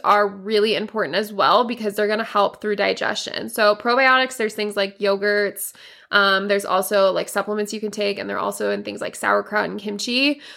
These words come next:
But prebiotics are gonna be things, like I said, that are higher fiber foods. So these are gonna be things like garlic and onion, bananas, soybeans, artichokes. These are all probiotic foods. And I think that those are all really important to have a good balance of,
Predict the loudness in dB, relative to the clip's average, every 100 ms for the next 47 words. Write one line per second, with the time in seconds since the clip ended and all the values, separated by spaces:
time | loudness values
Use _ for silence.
0 | -12 0 0 2 2 4 6 6 4 2
1 | 4 4 2 2 0 2 2 2 2 2
2 | 2 2 2 2 4 2 2 0 0 0
3 | -2 -2 0 0 -2 -4 -2 -2 -2 -2
4 | -2 -4 -4 -4 0 2 4 4 2 0
5 | -8 -8 0 2 4 2 2 2 0 -2
6 | -4 0 0 2 2 2 0 -2 -8 -14
7 | -20 -10 2 4 4 4 2 2 0 2
8 | 4 2 2 2 2 0 -2 2 2 4
9 | 2 0 0 2 2 0 -4 -4 -4 -4
10 | -8 -6 -4 -4 -6 -6 -4 -4 -2 0
11 | 2 4 2 2 0 -2 -2 -6 -6 -8
12 | -8 -6 -4 -2 0 -2 0 4 4 4